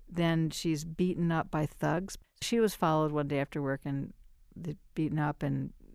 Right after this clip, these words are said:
they broke six of her ribs. And, like, very shortly afterwards, she's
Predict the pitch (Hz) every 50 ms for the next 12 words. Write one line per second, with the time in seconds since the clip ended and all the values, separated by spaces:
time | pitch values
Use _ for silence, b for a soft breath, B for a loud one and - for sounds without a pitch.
0 | - - 156 151 143 - 147 - - - - 190 - - - 143 - - 147 135
1 | 139 143 143 135 135 - - b b b b b b b b b b - 165 165
2 | 156 - - 175 180 180 185 196 214 247 233 - - 208 180 160 123 120 175 -
3 | - 160 143 139 135 131 135 139 - - - - - - - - - - 196 185
4 | 170